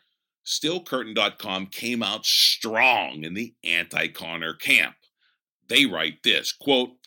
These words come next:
"It's hard to argue that James Conner was worth a third-round compensatory pick back in twenty seventeen.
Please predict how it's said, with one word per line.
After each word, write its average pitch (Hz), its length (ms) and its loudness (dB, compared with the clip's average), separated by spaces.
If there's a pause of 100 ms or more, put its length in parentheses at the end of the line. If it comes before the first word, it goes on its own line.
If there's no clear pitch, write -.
(260)
"It's - 320 -6
hard 302 240 0
to - 120 -10
argue 82 760 -4
that 82 80 -8
James 101 360 -2
Conner 92 320 -6
was 85 200 -6
worth 82 260 -8
a 78 60 -12
third-round 85 680 -6
compensatory 85 840 -10
pick - 340 -8
back 78 240 -6
in 78 120 -16
twenty 71 260 -14
seventeen. 76 640 -4